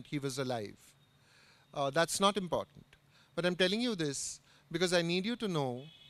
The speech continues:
that in that two point five percent where you're the co-inventor of this book, okay, this is not how it happened.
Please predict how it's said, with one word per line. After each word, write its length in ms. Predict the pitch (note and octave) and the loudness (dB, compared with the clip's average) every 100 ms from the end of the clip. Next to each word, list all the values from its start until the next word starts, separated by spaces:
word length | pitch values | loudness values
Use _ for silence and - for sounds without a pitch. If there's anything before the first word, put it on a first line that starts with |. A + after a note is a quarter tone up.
| - - - - - | -20 -20 -20 -12 0
that 140 | E3 | 2
in 160 | F#3 G#3 | 2 4
that 140 | A3+ - | 4 4
two 140 | G3+ | 0
point 320 | F3 G3 F#3+ | 4 2 2
five 280 | - F3 E3 | 2 2 2
percent 380 | F3+ - E3+ E3 - | -2 0 0 0 0
where 120 | D#3+ | 0
you're 280 | C#3+ D3+ E3 | 2 2 2
the 120 | F#3 | 0
co-inventor 600 | - E3 E3+ E3 D3+ D3+ E3 | 0 2 2 0 -2 0 0
of 180 | D#3 | 0
this 200 | D3+ C3+ | -2 -6
book, 200 | D3 C#3+ - _ - _ _ _ _ _ _ - | -2 -2 -2 _ -20 _ _ _ _ _ _ -10
okay, 260 | D3 F#3 G#3+ _ - - - - - | -10 -8 -12 _ -20 -20 -20 -20 -4
this 180 | E3+ G#3+ | -2 0
is 180 | F#3 | 0
not 220 | E3 F3 G3 | 4 4 4
how 180 | F#3+ F3 | 2 0
it 120 | E3 | 0
happened. 480 | E3 B2+ - C3 | 0 -2 -6 -16